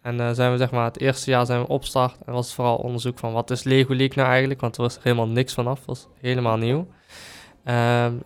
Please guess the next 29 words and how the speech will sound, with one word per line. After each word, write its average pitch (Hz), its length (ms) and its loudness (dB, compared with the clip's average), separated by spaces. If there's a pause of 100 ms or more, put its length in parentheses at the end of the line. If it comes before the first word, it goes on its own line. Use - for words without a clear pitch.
na 113 180 -6
het 120 160 -2
eerste, 143 340 2
eerste 143 280 2
jaar 127 100 6
was 123 100 2
het - 100 -10
best 131 140 2
wel 117 100 -2
goed 131 180 0
gegaan. 156 360 0
Het 160 120 -10
tweede 151 300 4
jaar 127 300 6
zijn 127 180 0
we 123 80 0
ook 151 160 -2
nog 131 120 -2
doorgegaan 131 440 2
naar 117 140 0
de 113 60 -2
Benelux 117 640 0
gegaan. 180 320 -6 (840)
Ehm, 123 420 2
we 120 60 0
houden 127 200 8
de 120 100 4
wedstrijd 123 880 2
in 113 480 -6